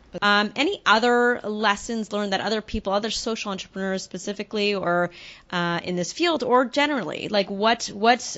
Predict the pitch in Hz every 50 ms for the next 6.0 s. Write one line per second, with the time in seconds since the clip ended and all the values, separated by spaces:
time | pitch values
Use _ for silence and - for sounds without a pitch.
0 | - 165 190 196 208 202 - 226 214 - 214 202 196 190 190 180 175 - - -
1 | - - 202 196 196 233 220 196 147 113 95 - - 170 135 147 180 180 180 175
2 | 170 - - - - 185 180 175 - 185 175 170 170 - 190 170 170 165 160 160
3 | 165 165 - 180 175 170 165 165 160 165 165 156 170 160 - - 196 180 170 165
4 | - 165 156 165 160 151 - 170 165 160 156 156 151 - - - - - - -
5 | - - - 175 175 170 - 170 170 165 160 165 - - - - - - - -